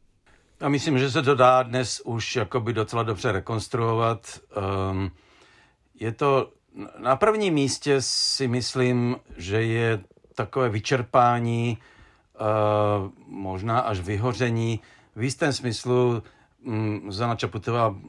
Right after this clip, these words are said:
byla přesně ten typ a je ten typ člověka, který dělá všechno na sto dvacet procent. To znamená, ona i v tom úřadě,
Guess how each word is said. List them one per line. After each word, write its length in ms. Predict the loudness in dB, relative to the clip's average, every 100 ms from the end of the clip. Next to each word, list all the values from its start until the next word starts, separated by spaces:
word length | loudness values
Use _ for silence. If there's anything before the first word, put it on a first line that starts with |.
| _ -14
byla 480 | -12 -10 -4 -4
přesně 400 | -6 -8 -6 -4
ten 160 | -2 -4
typ 340 | -2 -4 -4 -14 -14 -14 _ -6
a 80 |
je 200 | 0 0
ten 180 | 0 -2
typ 180 | -2 -6
člověka, 380 | -2 -2 -2 -6
který 180 | -8 -2
dělá 200 | 0 -2
všechno 340 | -4 -8 -4
na 140 | -4
sto 160 | -4 -4
dvacet 340 | -4 -4 -6
procent. 500 | -4 -6 -6 -10 -10 _ -20 -20 _
To 100 | _
znamená, 480 | -4 0 2 2 0 -6 _ _ _
ona 280 | -4 0 0
i 140 | -2
v 80 | -2
tom 180 | -2 -2
úřadě, 640 | -2 0 0 2 2 0